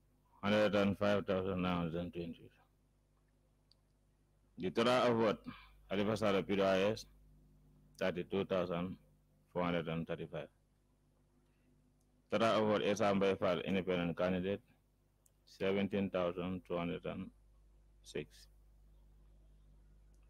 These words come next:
Total of vote, Abdullah Ibrahim Jam, N U P, eight thousand two hundred and fifty-five, eight two five five. The result of election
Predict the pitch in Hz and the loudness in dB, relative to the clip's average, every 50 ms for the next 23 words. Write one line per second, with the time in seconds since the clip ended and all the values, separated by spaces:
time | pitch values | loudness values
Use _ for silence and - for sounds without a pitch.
0 | - - 101 110 110 113 113 113 113 110 107 110 107 104 90 104 101 98 101 101 | -6 -2 0 2 2 4 2 2 2 2 2 2 2 2 2 0 0 0 0 2
1 | 98 98 98 98 98 98 98 95 90 95 92 87 80 87 92 92 92 92 78 - | 2 2 2 2 2 2 0 0 0 0 0 0 0 0 0 0 -2 -2 -4 -4
2 | 95 98 104 113 117 117 - _ _ _ _ _ _ _ _ _ _ _ _ _ | -4 -4 -4 -4 -8 -10 -14 _ _ _ _ _ _ _ _ _ _ _ _ _
3 | _ - 101 101 - 92 92 87 87 85 82 85 90 85 - 87 90 87 85 82 | _ -4 -4 -4 -2 0 0 0 0 0 -2 -4 -4 -4 -4 -4 -2 -2 -2 -4
4 | 76 80 80 80 80 - - 87 80 - - - - 71 69 71 - _ _ _ | -6 -6 -8 -8 -10 -12 -14 -16 -16 -16 -16 -12 -10 -8 -8 -10 -12 _ _ _
5 | _ _ - - 95 95 90 - - 87 87 92 98 - _ - _ _ - - | _ _ -8 -6 -4 -4 -4 -6 -8 -10 -8 -8 -10 -12 _ -20 _ _ -20 -20
6 | - - - - - - - - 90 82 82 82 - - 80 71 67 - - - | -20 -20 -20 -20 -20 -20 -12 -6 -4 -4 -4 -4 -4 -6 -8 -8 -8 -10 -16 -20
7 | - - - - - 78 80 85 87 98 98 90 - - 82 80 - _ _ - | -20 -20 -20 -20 -12 -8 -6 -6 -2 -2 -2 -2 -2 -2 -4 -6 -6 _ _ -20
8 | - - - _ - - _ _ - - _ _ _ - - 90 87 87 87 - | -20 -20 -20 _ -20 -20 _ _ -20 -20 _ _ _ -8 -4 -2 -2 -2 -2 -2
9 | 82 78 80 82 80 | -2 -2 -2 -4 -6